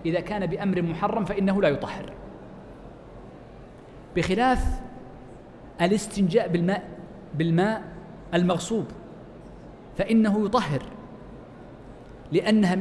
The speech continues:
لأن إزالة النجاسة للعين، وإزالة النجاسة من أفعال التروك، وأفعال التروك لا يشترط فيها نية،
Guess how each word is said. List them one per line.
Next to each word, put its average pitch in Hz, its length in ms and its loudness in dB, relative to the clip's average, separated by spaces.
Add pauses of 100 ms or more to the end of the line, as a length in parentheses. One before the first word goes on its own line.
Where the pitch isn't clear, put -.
لأن 190 340 4
إزالة 190 440 4
النجاسة 190 520 4
للعين، 185 440 4 (640)
وإزالة 185 460 6
النجاسة 175 400 6
من 180 100 2
أفعال 180 380 4
التروك، 160 520 4 (720)
وأفعال 185 340 4
التروك 185 340 0
لا 196 80 6
يشترط 185 380 2
فيها 170 460 2 (1000)
نية، 185 400 6